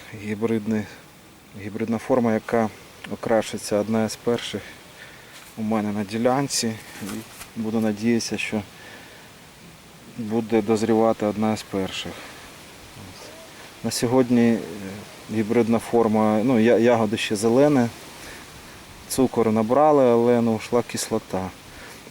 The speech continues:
Ну, буду сподіватися, що там через тиждень вже можна буде потрохи її щіпати. Сорт Кеша в цьому році запилився без гороху.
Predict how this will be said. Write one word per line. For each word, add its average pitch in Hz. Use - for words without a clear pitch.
Ну, 127
буду 113
сподіватися, 113
що 110
там 107
через 110
тиждень 113
вже 110
можна 104
буде 98
потрохи -
її 101
щіпати. 92
Сорт 139
Кеша 117
в -
цьому 127
році 131
запилився 113
без 101
гороху. 110